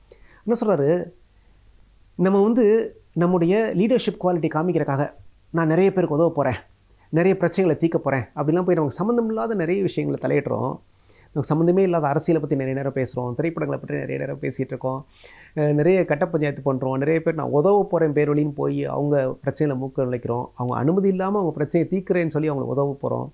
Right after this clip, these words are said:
இதெல்லாம் தேவையில்லாத பிரச்சனைகளை உங்களுக்கு இழுத்து போடும், உங்களுடைய வாழ்க்கை நிம்மதியை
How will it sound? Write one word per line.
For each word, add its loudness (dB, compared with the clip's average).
இதெல்லாம் 2
தேவையில்லாத 2
பிரச்சனைகளை -2
உங்களுக்கு 0
இழுத்து -2
போடும், 0
உங்களுடைய 2
வாழ்க்கை 0
நிம்மதியை -2